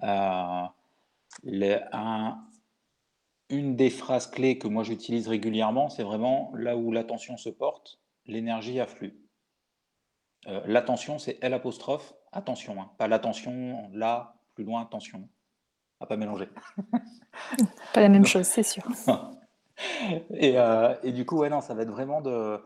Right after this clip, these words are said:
Speaker 1: bah, de prendre son temps, de prendre une, euh, une feuille. Pour ceux qui sont un peu artistes, euh, artistes dans l'âme, de pourquoi pas prendre une, un tableau ou, euh, ou du canson, ou peu importe, ou, ou les musiciens faire leur, euh,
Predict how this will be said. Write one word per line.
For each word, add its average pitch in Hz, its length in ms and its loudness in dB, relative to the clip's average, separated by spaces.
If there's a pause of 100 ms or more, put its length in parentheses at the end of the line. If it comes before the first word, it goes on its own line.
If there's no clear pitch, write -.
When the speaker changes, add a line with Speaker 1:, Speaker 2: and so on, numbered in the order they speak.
(400)
Speaker 1:
bah, 107 160 -6
de 120 100 -2
prendre 147 240 -8
son 135 160 -10
temps, 120 260 -2
de 131 80 -6
prendre 113 280 -10
une, 107 120 -8
euh, 95 360 -10 (360)
une 110 140 -8
feuille. 110 340 -4
Pour 113 200 -16
ceux 110 120 -12
qui - 140 -18
sont 107 280 -10
un 104 80 -8
peu 107 240 -6
artistes, - 460 -10
euh, 92 240 -6 (600)
artistes - 480 -10
dans 107 180 -2
l'âme, 113 320 0
de 101 160 -4
pourquoi - 340 -6
pas 110 120 0
prendre 107 260 -6
une, 101 140 -6
un 92 460 -4
tableau 117 760 -2
ou, 101 340 -4
euh, 92 180 -6 (500)
ou 160 100 -12
du 107 160 -6
canson, 110 540 -4
ou 113 80 2
peu 107 200 -6
importe, 104 460 -6
ou, 107 80 -8
ou 95 480 -6
les 98 100 0
musiciens 101 580 -4
faire 107 200 -6
leur, 95 200 -2
euh, 87 240 -2